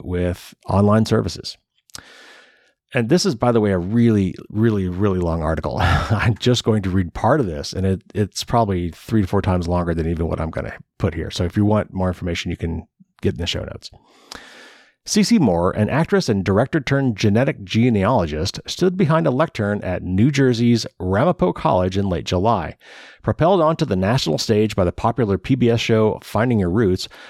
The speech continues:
Moore was delivering the keynote address for the inaugural conference of forensic genetic genealogists at Ramapo, one of only two institutions at higher education in the U S that offer instruction in the field.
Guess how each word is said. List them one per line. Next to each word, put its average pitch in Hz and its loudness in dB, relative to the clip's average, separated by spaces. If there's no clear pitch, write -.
Moore 151 2
was 151 2
delivering 120 2
the 98 2
keynote 196 0
address 107 0
for 104 -4
the 90 4
inaugural 113 2
conference 95 -2
of 85 -4
forensic 117 0
genetic 95 0
genealogists 95 0
at - -2
Ramapo, 110 0
one 98 2
of - 0
only 139 2
two 196 2
institutions 139 0
at 98 0
higher 135 0
education 120 -2
in 110 0
the 107 4
U 120 4
S 101 2
that - -2
offer 98 0
instruction 98 -2
in 90 -4
the 92 -4
field. 95 -2